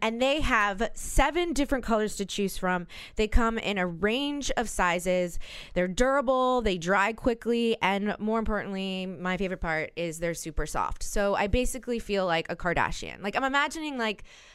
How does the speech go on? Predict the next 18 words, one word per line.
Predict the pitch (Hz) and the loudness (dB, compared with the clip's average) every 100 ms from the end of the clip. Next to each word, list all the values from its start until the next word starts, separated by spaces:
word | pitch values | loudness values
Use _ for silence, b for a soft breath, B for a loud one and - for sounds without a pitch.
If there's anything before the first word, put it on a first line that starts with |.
| B B _ _ _ | B B _ _ _
the | - | 0
Kardashians | 233 233 214 202 220 202 | 2 4 4 2 0 -2
when | 202 185 | -2 0
they | 180 | 0
get | 170 180 | 2 2
out | 175 | 2
of | 170 | 0
their, | 160 | -4
like, | 151 156 185 | -4 -4 -6
marble | 170 165 160 165 160 156 160 160 - - | -6 -4 0 2 2 -2 -10 -12 -16 -18
bathtub, | 160 160 151 165 - 127 147 160 | -4 -2 0 4 4 2 -2 -4
like, | 175 165 | -2 -4
wrap | 165 151 156 | -2 -2 -2
themselves | 165 156 180 143 143 | -6 -6 -4 -4 -2
up | 147 - | 0 0
in | 151 | -2
a | |
giant | 151 147 160 147 147 151 - | -6 -4 -2 -2 -4 -6 -8